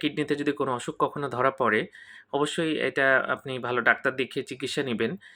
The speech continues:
কারণ কিডনির অসুখ থেকে কিন্তু স্ট্রোক হওয়ার চান্স অনেক বেশি থাকে। যার সিকেডি থাকে, তার কিন্তু স্ট্রোক হওয়ার চান্স অনেক বেশি থাকে।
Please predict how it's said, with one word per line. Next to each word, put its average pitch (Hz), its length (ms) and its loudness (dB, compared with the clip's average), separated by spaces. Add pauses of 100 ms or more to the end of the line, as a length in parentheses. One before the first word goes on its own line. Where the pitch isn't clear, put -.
(180)
কারণ 131 300 4
কিডনির 143 320 -2
অসুখ 131 240 -2
থেকে 151 220 -6
কিন্তু 135 240 -6
স্ট্রোক - 360 -6
হওয়ার 131 180 -2
চান্স 113 500 -2
অনেক 127 220 -2
বেশি 117 200 -6
থাকে। 107 220 -8
যার 120 140 4
সিকেডি 160 380 -2
থাকে, 147 400 -4 (380)
তার 135 140 4
কিন্তু 139 220 -6
স্ট্রোক - 360 -4
হওয়ার 131 120 -2
চান্স 117 320 -4
অনেক 113 180 -4
বেশি 110 220 -6
থাকে। 101 340 -6